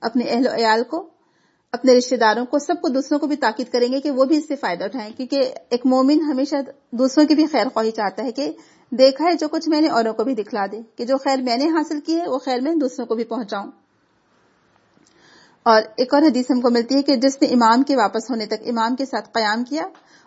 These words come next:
اس کے لیے ساری رات کے قیام کا ثواب لکھا جائے گا۔ یعنی اگر کوئی عشاء قیام کر، عشاء امام کے ساتھ قیام کرتا ہے، یعنی نماز پڑھتا ہے بجماعت، اور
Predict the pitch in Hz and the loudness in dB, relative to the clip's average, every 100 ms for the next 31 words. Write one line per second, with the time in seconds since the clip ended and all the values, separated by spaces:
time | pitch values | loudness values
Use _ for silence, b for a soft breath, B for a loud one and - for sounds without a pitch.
0 | - 269 320 320 320 254 247 302 233 202 | -4 0 4 4 6 4 4 2 0 -2
1 | 240 233 220 214 247 294 226 190 190 202 | -10 -8 -8 -8 -12 -8 -6 -6 -8 -14
2 | 220 208 190 190 220 - 226 226 226 247 | -12 -10 -12 -12 -20 -12 -10 -8 -6 -4
3 | 269 247 247 - 294 330 - _ _ _ | -4 -6 -8 -6 -6 -8 -12 _ _ _
4 | _ _ _ 262 247 240 254 - - _ | _ _ _ -2 0 0 -4 -12 -20 _
5 | _ _ 240 226 - 220 220 233 - 277 | _ _ -8 -8 -8 -10 -10 -10 -4 -2
6 | 254 233 240 277 285 - 262 240 247 302 | 0 -2 -4 -6 -6 -6 -4 -2 -2 -4
7 | - _ - 247 240 294 349 - - 233 | -6 _ -8 -6 -2 -2 -2 -8 -10 -6
8 | 226 233 220 - 262 254 294 370 - b | -4 0 0 0 -6 -4 -6 -6 -10 b
9 | b b 233 233 247 233 269 330 - _ | b b 0 2 2 2 0 -2 -16 _
10 | _ _ _ _ _ _ _ _ - 247 | _ _ _ _ _ _ _ _ 2 4
11 | 302 | 4